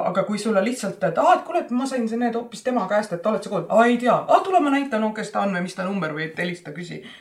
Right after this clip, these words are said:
Mul on juhtunud seda hiljuti mitu korda nagu ja see on siuke, noh, ongi nagu, oh, asso, et noh, väga tore nagu, et, et see teeb rõõmsaks, vaata. Ja, ja sealt omakorda, kui ta on,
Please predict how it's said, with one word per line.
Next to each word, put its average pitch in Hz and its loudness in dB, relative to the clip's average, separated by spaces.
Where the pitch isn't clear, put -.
Mul 240 0
on 233 0
juhtunud 220 -6
seda 180 -8
hiljuti 165 -6
mitu 220 -4
korda 214 -4
nagu 147 -6
ja 147 -6
see 196 -6
on 170 -4
siuke, 185 -4
noh, 196 -4
ongi 240 2
nagu, 156 -4
oh, 339 -2
asso, 233 -4
et 175 -6
noh, 208 -2
väga 233 4
tore 349 6
nagu, 170 2
et, 165 -6
et 185 -4
see 202 -8
teeb 220 -2
rõõmsaks, 170 0
vaata. 160 -2
Ja, 185 0
ja 196 4
sealt 240 2
omakorda, 170 4
kui 185 -6
ta 185 2
on, 185 -4